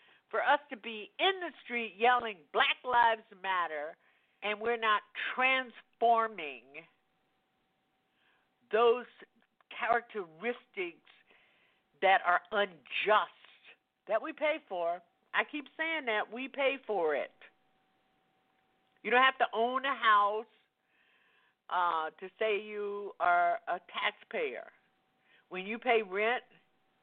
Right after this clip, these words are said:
you're paying some taxes. You don't have to own a car. You don't have to have a job. Somewhere in what you do, you are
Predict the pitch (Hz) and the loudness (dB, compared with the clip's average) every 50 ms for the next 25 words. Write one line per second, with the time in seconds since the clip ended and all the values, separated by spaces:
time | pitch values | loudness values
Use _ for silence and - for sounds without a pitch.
0 | _ 160 202 262 247 254 254 240 233 233 233 233 208 202 - 226 214 190 - - | _ -6 -6 -4 2 2 4 4 4 2 0 -4 -6 0 2 2 2 2 0 -4
1 | _ - - - _ _ _ _ _ _ _ _ _ _ _ _ _ _ _ _ | _ -20 -20 -20 _ _ _ _ _ _ _ _ _ _ _ _ _ _ _ _
2 | _ _ _ _ _ _ _ _ _ _ _ _ _ _ _ _ _ _ _ _ | _ _ _ _ _ _ _ _ _ _ _ _ _ _ _ _ _ _ _ _
3 | _ _ _ _ _ _ _ _ 180 214 233 247 254 247 247 220 233 226 226 233 | _ _ _ _ _ _ _ _ -6 -2 0 0 0 0 -2 0 2 4 4 2
4 | - - - 220 208 202 - - - - _ _ - 202 214 233 240 247 254 254 | 2 -2 -8 -8 -8 -8 -12 -16 -20 -20 _ _ 0 2 2 2 2 0 -2 -6
5 | 240 - - - 214 165 131 113 117 123 131 190 - _ - - - - - _ | -8 -8 -2 2 2 4 4 2 0 -2 -4 -8 -10 _ -20 -20 -20 -20 -20 _
6 | _ 170 196 214 240 240 233 226 190 - 226 208 214 220 _ - 208 196 - - | _ -6 -2 0 0 0 0 -2 -2 2 2 2 2 0 _ -10 -12 -12 -12 -6
7 | 196 208 202 202 202 202 202 - - 175 214 202 170 _ - - 180 160 147 139 | -2 2 2 4 2 2 -2 -4 -8 -8 -8 -8 -10 _ -4 0 2 2 2 2
8 | 139 139 139 - _ - - - - 285 277 311 330 311 294 269 254 247 240 233 | 0 -2 -4 -6 _ -20 -20 -4 2 2 2 2 2 -4 -8 -8 -4 -2 -2 0
9 | 233 226 220 - - - 214 214 214 214 214 214 208 196 185 156 147 175 220 254 | 0 0 0 -2 -4 -8 -6 -4 -4 -4 -6 -8 -10 -18 -20 -14 -4 0 0 0
10 | - - - 175 180 185 214 247 254 233 185 - _ - 185 247 240 175 151 151 | 0 0 -8 -16 -12 -10 -10 -10 -10 -12 -16 -18 _ -8 -6 -4 -4 -4 -6 -8
11 | 156 - - - - _ _ - 160 196 277 302 285 - 175 185 185 180 | -12 -16 -20 -20 -20 _ _ -12 -8 -8 -6 -6 -4 2 4 4 4 4